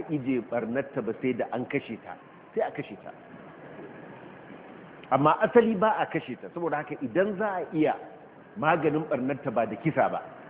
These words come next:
a yi shi ba da kisan ba. In ko ya kama ba za a yi maganin ɓarnarta ba sai da kisa, sai a kashe ta.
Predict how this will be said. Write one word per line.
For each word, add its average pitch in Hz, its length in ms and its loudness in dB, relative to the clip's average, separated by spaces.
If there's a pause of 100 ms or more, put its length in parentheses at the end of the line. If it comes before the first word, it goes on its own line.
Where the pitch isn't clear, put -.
(140)
a 120 40 6
yi 151 180 8
shi - 100 -4
ba 117 100 8
da 98 100 0
kisan - 320 -4
ba. - 80 -12 (500)
In 220 160 10
ko 214 100 8
ya 185 120 6
kama 185 280 4
ba 135 160 0
za 170 180 4
a - 60 2
yi 160 60 6
maganin 143 420 2
ɓarnarta 123 420 -4
ba 110 140 -6
sai 139 100 0
da 120 80 -2
kisa, - 240 -6
sai - 120 -4
a - 100 -4
kashe 104 320 -12
ta. - 80 -14